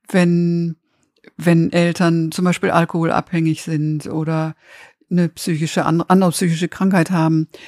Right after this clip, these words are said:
dann passiert oft genau das, dass Kinder dann diese ganzen Tätigkeiten, die eigentlich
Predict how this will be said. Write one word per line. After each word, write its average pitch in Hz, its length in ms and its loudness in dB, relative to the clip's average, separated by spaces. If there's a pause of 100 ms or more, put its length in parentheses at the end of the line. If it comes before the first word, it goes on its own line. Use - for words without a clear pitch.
(260)
dann 160 240 4
passiert 185 600 -2
oft - 300 -2
genau 175 340 2
das, 143 400 -4
dass - 240 -8
Kinder 170 380 0
dann 156 340 0 (560)
diese 175 240 -2
ganzen 214 380 0
Tätigkeiten, 175 720 -2
die 165 140 -4
eigentlich 165 560 -4